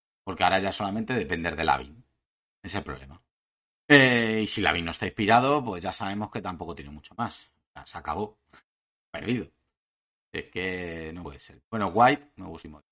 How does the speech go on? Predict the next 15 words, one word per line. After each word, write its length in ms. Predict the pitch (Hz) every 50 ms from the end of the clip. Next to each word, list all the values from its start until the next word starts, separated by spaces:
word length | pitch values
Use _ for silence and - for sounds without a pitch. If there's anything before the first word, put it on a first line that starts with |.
| _ _
el 80 | -
partido 260 | - - - - 87 78
frente 260 | - - 80 71 76
a, 60 | - _ _ _ _ _ _ _ _ _
yo 160 | - 143 143 143
creo 240 | 147 143 147 143 143
que 320 | 135 120 120 117 110 107
somos 520 | 107 - - - - - 131 127 120 110 98
demasiado 360 | 95 90 80 80 - 101 80
predecibles. 880 | - - - - - - 117 123 127 127 131 131 127 131 131 - - _ _ -
Es 140 | 143 147
un 80 | 202 185
baloncesto 480 | 165 160 147 131 123 - 139 - - 123
muy 220 | 117 117 107 92
básico. 640 | 85 90 95 - - 131 131 139 - 117 123 -